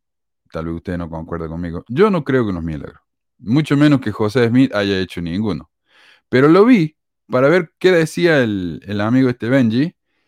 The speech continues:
y para ver cuáles eran, eran estos supuestos milagros de José. Y son todos milagros, le, le voy a, le voy a arruinar el final, son todos milagros de sanación. Y el resultó, el, el video me resultó ser una de esas cosas, ¿viste? De,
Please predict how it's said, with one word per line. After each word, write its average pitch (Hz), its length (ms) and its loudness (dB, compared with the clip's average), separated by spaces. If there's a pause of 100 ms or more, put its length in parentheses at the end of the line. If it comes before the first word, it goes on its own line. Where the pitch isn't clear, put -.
(200)
y 120 140 -4
para 127 240 2
ver 185 200 2
cuáles 185 320 2
eran, 170 340 0
eran 151 260 2
estos 147 260 -2
supuestos 131 480 -2
milagros 123 500 2
de 98 100 -2
José. 101 560 -4 (280)
Y 120 100 -8
son 170 280 -6
todos 214 220 4
milagros, 170 500 2
le, 110 160 0
le 113 100 -2
voy 127 140 2
a, 98 380 0
le 90 100 -6
voy 120 100 2
a - 20 2
arruinar 107 260 0
el 107 40 -6
final, 87 320 -6 (300)
son 143 240 -4
todos 196 140 2
milagros 165 340 2
de 135 40 0
sanación. 95 560 -6 (1200)
Y 110 420 0 (800)
el 135 160 0
resultó, 151 580 2
el, 135 200 2
el 135 140 0
video 156 220 4
me 190 100 2
resultó 139 380 -2
ser 151 140 0
una 151 120 2
de 143 60 2
esas 135 120 0
cosas, 147 280 0
¿viste? 123 260 -2
De, 82 300 -4